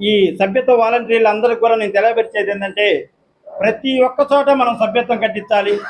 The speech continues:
పవన్ కళ్యాణ్ గారు మన కోసం ఎంతో ఆలోచిస్తున్నాడు, మన కోసం ఎంతో చేస్తున్నాడు. అందుకని మనం ప్రతి, మీ వాలంటీర్ బాధ్యతగా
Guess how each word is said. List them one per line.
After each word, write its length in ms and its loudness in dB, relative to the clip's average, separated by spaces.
పవన్ 280 0
కళ్యాణ్ 260 2
గారు 240 4
మన 160 0
కోసం 300 0
ఎంతో 280 0
ఆలోచిస్తున్నాడు, 880 2
మన 120 2
కోసం 380 2
ఎంతో 380 2
చేస్తున్నాడు. 800 0
అందుకని 420 2
మనం 400 2
ప్రతి, 380 0
మీ 240 0
వాలంటీర్ 500 0
బాధ్యతగా 720 0